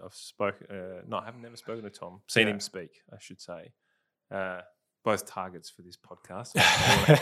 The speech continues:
Speaker 1: wanna,
Speaker 2: <laughs>
Speaker 1: I wanna get them on. Beck and I are actually organising a catch-up shortly. Um, the piece that I'm, I'm interested in that is, 'cause I was, that was a question that I was gonna ask, is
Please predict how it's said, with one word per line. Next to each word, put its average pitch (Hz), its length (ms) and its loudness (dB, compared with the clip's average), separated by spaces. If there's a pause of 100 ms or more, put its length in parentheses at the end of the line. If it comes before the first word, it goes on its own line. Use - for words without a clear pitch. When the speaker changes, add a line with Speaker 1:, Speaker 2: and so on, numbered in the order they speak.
(120)
Speaker 1:
wanna, 160 200 10
Speaker 2:
<laughs> - 60 -2
Speaker 1:
I 135 160 0
wanna 95 160 -8
get 92 120 -8
them 90 140 -14
on. 95 200 -12 (260)
Beck 117 160 0
and 104 80 -10
I 95 60 -10 (100)
are 90 140 -14
actually 92 260 -14
organising 90 460 -12
a 90 40 -12
catch-up - 460 -10
shortly. 131 800 2 (340)
Um, 120 540 6 (400)
the 117 720 2 (1080)
piece 151 320 6
that 117 140 2
I'm, 101 240 0
I'm 101 180 -8
interested 104 420 -10
in 95 120 -6
that 104 240 2
is, - 160 -16
'cause 117 160 0
I 110 40 8
was, 107 260 2
that 104 180 4
was 120 180 4
a 117 60 -4
question 92 400 -8
that 95 100 -10
I 92 40 -8
was 104 260 -8
gonna 98 180 -8
ask, 90 300 -12
is 98 200 -14